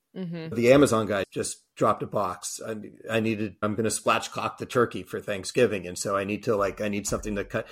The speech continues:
Speaker 2: So I ordered the thing instead of going to Williams Sonoma and God knows what else I'm gonna wind up. I'll get, like, a hundred dollar bar spoon and a seventy dollar tumbler. I don't know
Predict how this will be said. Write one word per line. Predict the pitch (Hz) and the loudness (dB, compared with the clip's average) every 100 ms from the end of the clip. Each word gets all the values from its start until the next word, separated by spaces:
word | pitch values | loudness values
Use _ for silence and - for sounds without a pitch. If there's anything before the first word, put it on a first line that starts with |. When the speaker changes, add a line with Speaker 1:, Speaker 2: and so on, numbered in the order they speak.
| - | -14
Speaker 2:
So | - 135 | 8 10
I | 127 | 12
ordered | 147 139 107 | 12 12 8
the | 101 | -2
thing | - 95 | -6 -8
instead | 95 - 127 | -8 2 4
of | 113 | 6
going | 123 117 113 | 4 4 2
to | - 117 110 - - _ - | 2 2 2 -2 -14 _ 4
Williams | 135 135 120 - | 8 8 6 4
Sonoma | 127 135 123 | 8 8 8
and | 104 98 | 2 2
God | 117 113 | 4 4
knows | 123 120 113 | 4 4 6
what | 120 | 6
else | 127 - | 6 4
I'm | 110 | 0
gonna | 107 101 95 | -2 -2 -2
wind | 104 101 | -2 -2
up. | 101 107 | -4 -4
I'll | 95 | -4
get, | 117 104 | -2 0
like, | 110 | 0
a | 113 101 - | 0 -4 -4
hundred | 127 117 113 | -4 0 2
dollar | 110 110 101 | 4 4 2
bar | 104 110 110 | 2 4 4
spoon | - 110 104 - | 2 -2 -4 -4
and | 117 | -2
a | 110 | 0
seventy | - 127 120 113 | 4 4 4 2
dollar | 107 110 110 | 4 4 4
tumbler. | - 120 113 110 | 2 0 4 4
I | 104 | 4
don't | 113 113 | 4 4
know | 104 107 | 4 2